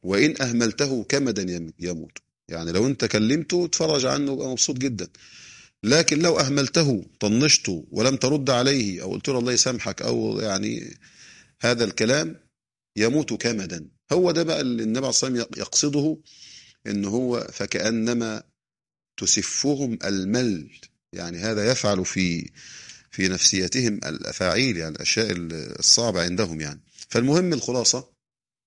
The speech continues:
إن أنت ما يعني، آه، خالك بقى وبنت خالك وقرايبك واللي هم،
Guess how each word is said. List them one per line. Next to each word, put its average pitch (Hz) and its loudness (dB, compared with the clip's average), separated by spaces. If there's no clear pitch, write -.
إن 117 0
أنت 127 0
ما 113 -2
يعني، 107 -6
آه، 120 -14
خالك 110 0
بقى 104 0
وبنت 95 -4
خالك 107 -2
وقرايبك 104 -2
واللي 101 -2
هم، 113 -2